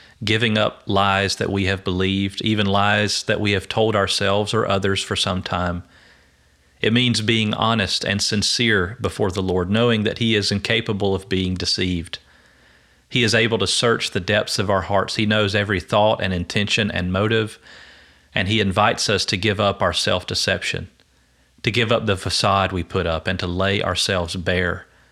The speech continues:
before him. Then he invites us to treasure the truth of who he is for us and what he has done for us in Christ.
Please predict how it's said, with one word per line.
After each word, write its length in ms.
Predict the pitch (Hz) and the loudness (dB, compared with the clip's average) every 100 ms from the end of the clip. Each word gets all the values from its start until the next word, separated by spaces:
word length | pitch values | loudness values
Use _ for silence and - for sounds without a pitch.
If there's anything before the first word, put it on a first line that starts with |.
| _ | _
before 300 | - - 98 | -10 -6 -6
him. 320 | 80 76 85 - _ _ _ _ _ _ _ _ _ _ _ _ _ | -4 -6 -8 -14 _ _ _ _ _ _ _ _ _ _ _ _ _
Then 300 | - 117 131 | 0 2 4
he 140 | 113 113 | 4 2
invites 400 | 104 107 104 113 | 2 2 2 -2
us 100 | - | -2
to 120 | 104 | -2
treasure 480 | - 127 120 120 110 | 0 2 2 2 -2
the 120 | 104 | -2
truth 320 | - 131 123 | 0 0 2
of 120 | 110 | -2
who 180 | - 127 | 0 2
he 180 | 117 123 | 2 2
is 180 | 117 - | 2 0
for 220 | - 98 | 0 0
us 420 | 85 - - - _ _ _ _ _ - | 0 0 -2 -4 _ _ _ _ _ -4
and 140 | 104 | 0
what 180 | 101 107 | 2 2
he 140 | 117 101 | 0 0
has 160 | 98 | 0
done 260 | - 101 92 | 0 0 0
for 240 | - 95 | -2 -2
us 200 | 87 - | 0 -2
in 140 | 87 85 | -4 -4
Christ. 520 | 98 82 82 - | -2 -2 -2 -6